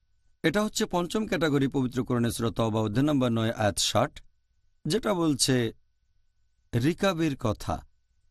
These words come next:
তার মানে দাসমুক্তির জন্য। একটা হাদিস এটার উল্লেখ আছে মাসনাদ আহমেদে, খণ্ড চার, হাদিস নাম্বার আঠারো হাজার ছয়শো সাতচল্লিশ। একবার একজন লোক নবী মুহাম্মদ সাল্লাল্লাহু আলাইহি ওয়াসাল্লামের কাছে এসে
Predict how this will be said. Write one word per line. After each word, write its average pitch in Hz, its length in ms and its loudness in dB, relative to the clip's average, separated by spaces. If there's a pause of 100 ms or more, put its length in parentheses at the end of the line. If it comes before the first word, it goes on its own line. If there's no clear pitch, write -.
(160)
তার 165 140 2
মানে 160 140 0
দাসমুক্তির 131 540 0
জন্য। 104 380 0 (840)
একটা 208 320 0
হাদিস 147 380 0
এটার 127 220 -2
উল্লেখ 123 320 2
আছে 113 520 0 (1400)
মাসনাদ 123 520 0
আহমেদে, 107 400 0 (560)
খণ্ড 208 360 0
চার, 127 320 0
হাদিস 123 320 -2
নাম্বার 120 220 2
আঠারো 113 220 -2
হাজার 107 200 0
ছয়শো 107 360 -2
সাতচল্লিশ। 107 680 0 (840)
একবার 170 680 0 (140)
একজন 196 360 0
লোক 151 440 4 (320)
নবী 151 200 2
মুহাম্মদ 135 260 2
সাল্লাল্লাহু - 0 -
আলাইহি 107 60 -4
ওয়াসাল্লামের 117 380 -2
কাছে 120 360 0
এসে 107 280 0